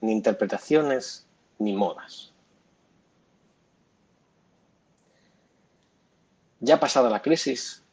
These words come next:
toca la reflexión, y aquí todos tenemos trabajo pendiente. Espero con, con impaciencia tu análisis y, por descontado, tu visita a Copenhague, cuando quieras. Si no en tu Vespa, pues en mi Kawasaki. Pues eso.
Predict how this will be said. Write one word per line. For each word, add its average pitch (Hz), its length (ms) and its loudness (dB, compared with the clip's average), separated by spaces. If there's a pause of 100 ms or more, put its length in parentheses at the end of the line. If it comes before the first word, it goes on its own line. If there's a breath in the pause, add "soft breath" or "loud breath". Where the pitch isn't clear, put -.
toca 131 200 4
la 107 100 2
reflexión, 107 560 -2 (300)
y 113 80 -2
aquí 110 200 2
todos 117 320 2
tenemos 104 360 -6
trabajo 92 360 -4
pendiente. 80 440 -12 (1080 loud breath)
Espero 120 380 4
con, 110 220 -2
con 101 200 -4
impaciencia 104 640 -2
tu 98 100 -6
análisis 123 600 0
y, 127 80 2
por 107 180 2
descontado, 120 580 2
tu 95 160 -4
visita 117 340 0
a 117 60 0
Copenhague, - 460 -6 (360)
cuando 92 360 0
quieras. - 420 -12 (360 loud breath)
Si - 220 -2
no 131 100 6
en 131 120 2
tu 87 120 -6
Vespa, 147 440 4 (280)
pues - 240 -2
en 95 60 -8
mi 92 80 -6
Kawasaki. - 480 -10 (1500)
Pues 104 180 4
eso. - 200 -6